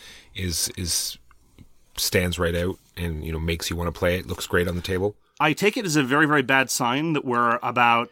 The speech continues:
Speaker 2: a fifth of the way into the recording and I'm already sick to death of your complaints.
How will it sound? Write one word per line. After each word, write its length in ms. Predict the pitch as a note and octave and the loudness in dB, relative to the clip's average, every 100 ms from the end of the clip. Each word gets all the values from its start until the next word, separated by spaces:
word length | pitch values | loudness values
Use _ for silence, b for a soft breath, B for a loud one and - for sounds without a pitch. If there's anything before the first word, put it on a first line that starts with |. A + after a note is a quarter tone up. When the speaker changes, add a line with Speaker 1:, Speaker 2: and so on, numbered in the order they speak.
| - | -2
Speaker 2:
a 100 | A#2 | -2
fifth 340 | - D#3 - | 0 -2 0
of 120 | D3 B2 | -2 0
the 80 | |
way 300 | A#2 A#2+ B2 | 2 2 4
into 340 | B2 B2+ B2 A#2 | 2 0 -2 0
the 100 | A2+ | -2
recording 420 | A2 C3 C#3 F3+ | -2 2 2 4
and 80 | C#3 | 2
I'm 100 | A#2+ | 4
already 240 | A#2+ A#2 | 4 4
sick 180 | G#2+ B2+ | 2 0
to 60 | A#2 | 0
death 180 | A2 G#2+ | -2 -2
of 100 | F#2+ | -6
your 100 | F#2+ | -6
complaints. 460 | F#2+ G2 - - | -8 -12 -8 -8